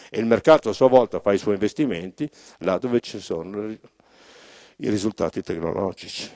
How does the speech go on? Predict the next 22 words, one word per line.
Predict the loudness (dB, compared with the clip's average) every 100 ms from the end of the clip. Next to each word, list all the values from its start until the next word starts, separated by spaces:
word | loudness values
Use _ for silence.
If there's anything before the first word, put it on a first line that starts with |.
| -20
e | -18
quindi | -10 -6
la | -2 -2
tecnica | -2 -2
è | -2
diventata | -2 0 -2
il | 0
luogo | 2 2
della | 2
decisione. | 0 -2 -4 -2 -2 -4 -10 _ _ -20 -20 -20 _ _
Poi | 6 6
la | 4
tecnica, | 4 4 4 -4 -2 0 0 0 0 0 2 -2
eh, | -4 -10 -12 -8 -2 -2
ri-, | -2 -2
riduce | 0 4 4 4
ormai | 2 2 4 6
a | 6
zero | 6 6 6
anche | 2 -2
la | -6
democrazia. | -8 -8 -8 -8 -8 -8 -6 -8